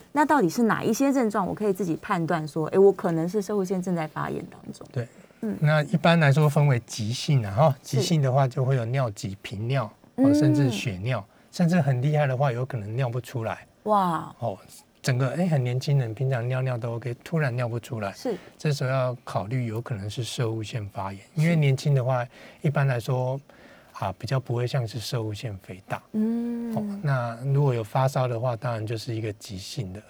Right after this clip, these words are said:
Speaker 1: 是。
Speaker 2: 表现。那慢性的话呢，它的症状就比较不一，但是一般可以分成几个啦。
Speaker 1: 对。
Speaker 2: 一个就是疼痛、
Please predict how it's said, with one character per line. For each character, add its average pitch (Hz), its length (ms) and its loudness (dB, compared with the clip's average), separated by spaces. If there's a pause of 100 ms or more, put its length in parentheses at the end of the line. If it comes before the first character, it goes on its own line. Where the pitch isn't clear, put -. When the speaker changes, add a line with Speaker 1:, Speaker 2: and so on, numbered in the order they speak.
(120)
Speaker 1:
是。 - 280 -8
Speaker 2:
表 151 200 -6
现。 - 240 -10 (600)
那 196 120 4
慢 196 220 8
性 175 220 6
的 147 100 6
话 156 200 6
呢， 139 300 4 (380)
它 165 100 4
的 151 140 2 (100)
症 147 240 6
状 131 240 2
就 131 140 0
比 107 140 -4
较 113 340 -2 (220)
不 131 180 -4
一， 117 260 -2 (240)
但 170 120 6
是 175 80 6
一 156 100 4
般 156 260 4
可 143 140 2
以 131 60 4
分 135 240 0
成 110 200 -4
几 98 200 -10
个 98 180 -8
啦。 - 140 -10 (180)
Speaker 1:
对。 214 120 -14
Speaker 2:
一 151 100 2
个 143 100 4
就 135 140 2
是 127 180 -2 (580)
疼 127 220 -2
痛、 - 180 4